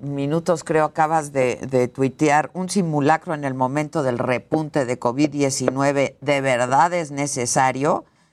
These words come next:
Es prioridad ahorita el mantener medidas de distancia y evitar aglomeraciones", justo lo que se pierde hoy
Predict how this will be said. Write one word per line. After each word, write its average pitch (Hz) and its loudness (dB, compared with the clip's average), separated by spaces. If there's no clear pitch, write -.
Es 208 2
prioridad 196 2
ahorita 185 0
el 170 0
mantener 151 -2
medidas 160 2
de 143 -2
distancia 165 -2
y 160 -2
evitar 139 2
aglomeraciones", 127 0
justo 175 0
lo 127 -4
que 123 -4
se 120 -2
pierde 139 0
hoy 143 2